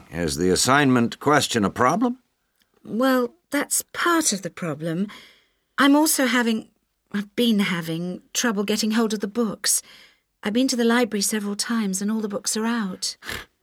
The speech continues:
Speaker 1: Sounds like you should have started borrowing books a bit earlier.
Speaker 2: Well, I had a really big assignment due in for another course, and I've been spending all my time on that, and I thought
Speaker 1: Uh, you might get an extension of time to finish your assignment for me?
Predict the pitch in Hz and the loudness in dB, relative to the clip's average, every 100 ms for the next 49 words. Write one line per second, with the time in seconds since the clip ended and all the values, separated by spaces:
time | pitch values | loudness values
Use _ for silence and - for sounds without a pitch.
0 | _ - - 85 80 87 80 80 101 87 | _ -8 -2 0 2 0 2 2 4 2
1 | 78 107 90 78 65 98 98 95 92 85 | 2 2 4 2 4 6 6 4 4 4
2 | 98 - 95 80 82 92 202 196 - - | 2 2 -2 2 2 4 4 2 0 -8
3 | _ _ _ _ _ 220 262 269 269 240 | _ _ _ _ _ -2 2 2 2 0
4 | - - - - - _ - 240 302 294 | -6 -18 -20 -20 -20 _ -4 0 2 4
5 | 285 254 302 311 269 226 277 311 277 - | 2 4 4 4 2 0 0 2 2 2
6 | 190 185 190 202 226 220 233 233 247 254 | 0 0 0 0 0 2 2 2 2 2
7 | 294 277 - 196 165 180 - 190 196 - | 0 -6 -6 -6 -6 -4 -2 -2 -6 -8
8 | - - - _ _ _ _ - 131 254 | -16 -20 -20 _ _ _ _ -4 0 0
9 | 254 247 - 262 247 247 240 240 262 247 | 0 0 0 2 2 2 2 2 0 2
10 | 233 233 262 185 - - _ - - 220 | 2 2 2 -2 -6 -10 _ -12 -6 -2
11 | 233 233 311 285 254 _ - 87 92 95 | -2 2 2 4 0 _ -10 -2 2 4
12 | 95 95 92 104 101 107 113 104 98 117 | 2 2 4 6 6 6 6 4 4 6
13 | 107 104 - - 139 120 127 120 - 131 | 6 4 2 4 4 4 2 2 2 4
14 | 127 123 117 117 110 135 131 120 123 123 | 4 4 2 0 0 2 4 4 4 4
15 | - 147 139 131 127 - 131 139 185 233 | 4 4 6 4 0 -2 0 2 4 4
16 | 240 | 0